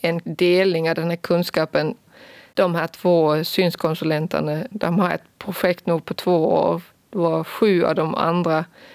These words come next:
centrarna, de får undervisning och de testade de här.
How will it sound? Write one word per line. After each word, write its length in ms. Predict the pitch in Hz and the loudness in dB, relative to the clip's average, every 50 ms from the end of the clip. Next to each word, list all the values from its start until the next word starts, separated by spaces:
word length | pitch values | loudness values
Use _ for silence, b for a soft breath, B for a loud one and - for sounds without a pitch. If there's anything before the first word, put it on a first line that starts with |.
| B B B B B | B B B B B
centrarna, 640 | - - - 190 180 165 - 170 160 156 156 156 - _ | -8 -2 0 0 0 0 -2 -2 -2 0 -2 -4 -4 _
de 140 | - 185 175 | -2 -2 -2
får 320 | - - 190 175 147 156 | 2 0 0 2 2 0
undervisning 640 | 156 160 156 151 - - 180 175 - - 160 156 - | 0 0 -2 -2 -2 -2 -4 -4 -4 -4 -4 -2 -2
och 100 | - 156 | 0 0
de 180 | 170 160 160 - | 0 0 0 -4
testade 560 | - - - 185 - - - - 156 160 - - - - | -6 -6 -6 -6 -6 -6 -4 -4 -4 -4 -6 -8 -10 -8
de 140 | - 170 185 | -6 -6 -6
här. 180 | - - - | -6 -10 -12